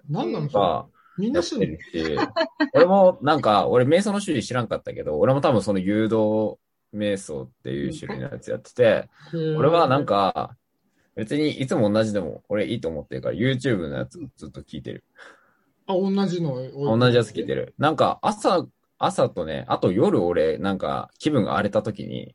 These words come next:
Speaker 2: あ、これ今落ち着かなきゃって思った時には夜にやったりもするし。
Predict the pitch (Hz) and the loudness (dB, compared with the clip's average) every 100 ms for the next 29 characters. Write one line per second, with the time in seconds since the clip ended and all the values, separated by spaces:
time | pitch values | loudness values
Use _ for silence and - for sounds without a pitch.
0 | _ - 107 113 113 104 92 98 - 107 | _ -6 -2 2 2 2 -2 -6 -4 -2
1 | 101 - 104 123 127 127 123 147 151 147 | -2 -6 -6 -4 -2 -2 -2 -6 -2 -2
2 | 82 82 90 71 65 67 67 - 67 64 | -2 -4 -6 -8 -10 -10 -8 -6 -6 -8
3 | - 71 - 73 55 | -10 -12 -12 -10 -10